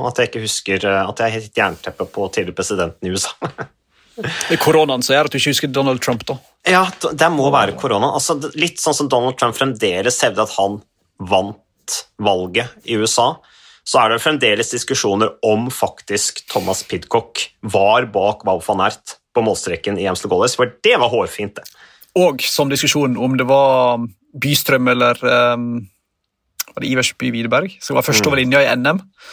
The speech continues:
Speaker 2: og om ballen var over streken da Jeff Hurst skårte i V M i nitten sekstiseks i finalen.
Speaker 1: Ja.
Speaker 2: Vi får aldri vite. Vi får aldri vite.
Speaker 1: Stopp the steal, altså. Her er det om å gjøre at teknologien <laughs> funker.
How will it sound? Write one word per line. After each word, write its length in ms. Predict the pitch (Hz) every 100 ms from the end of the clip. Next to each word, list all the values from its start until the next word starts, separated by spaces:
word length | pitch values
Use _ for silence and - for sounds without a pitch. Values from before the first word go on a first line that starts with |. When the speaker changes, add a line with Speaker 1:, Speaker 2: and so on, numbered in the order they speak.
| - - - -
Speaker 2:
og 240 | 160 165
om 100 | 170 156
ballen 360 | 180 190 143
var 220 | 131 170 139
over 180 | 160 143
streken 400 | 143 147 - 123
da 100 | 135
Jeff 300 | 120 135 -
Hurst 320 | 135 127 - -
skårte 380 | - 127 -
i 60 | -
V 140 | 123 -
M 140 | -
i 20 | 240
nitten 260 | 240 - 262
sekstiseks 720 | 254 254 123 - - - -
i 140 | 120
finalen. 320 | 117 123 113 - _ _ _ -
Speaker 1:
Ja. 140 | - - - - -
Speaker 2:
Vi 80 | 147
får 140 | 156 147
aldri 160 | 143
vite. 180 | 131 - _ - _ -
Vi 100 | 170
får 180 | 180 165
aldri 140 | 160 156
vite. 220 | 147 - _ _ _
Speaker 1:
Stopp 480 | - - - 117 -
the 120 | 147 147
steal, 380 | - 123 147 123
altså. 180 | - - - - - _ _ -
Her 200 | 117 113
er 220 | 120 120
det 120 | 135 139 131
om 160 | 123 117
å 80 | 127
gjøre 200 | 110 110
at 200 | - -
teknologien 580 | 123 - 120 107 107 123
<laughs> 60 | -
funker. 420 | 196 - - 240